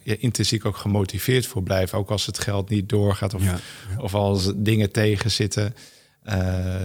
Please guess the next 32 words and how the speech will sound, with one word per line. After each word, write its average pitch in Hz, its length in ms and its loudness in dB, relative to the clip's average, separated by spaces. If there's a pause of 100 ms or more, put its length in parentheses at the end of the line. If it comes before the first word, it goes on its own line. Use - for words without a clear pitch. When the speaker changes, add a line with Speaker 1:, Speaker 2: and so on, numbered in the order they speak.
(100)
Speaker 1:
dus 92 320 -2
in 104 220 0
die 120 200 6
zin 110 340 4
kies 104 220 0
ik 98 100 -4
heel 101 120 0
bewust 95 300 0
dus 98 200 -4
ook 98 120 -4
voor, 90 320 -4
voor 98 180 -4
de 90 140 -4
thema's. 123 580 0 (460)
En 101 380 0 (240)
kies - 240 0
ik - 160 -2
ook 135 160 0
vaak 135 320 0
voor - 140 -4
iets 123 160 0
waar 117 220 4
ik 113 200 -4
meer 117 340 4
over 120 320 0
wil, 107 320 2
voor 110 320 -4
wil 101 160 0
weten. 101 460 2
Speaker 2:
Leuk. 87 440 -2
Speaker 1:
Dus, - 360 -4
eh, 101 360 0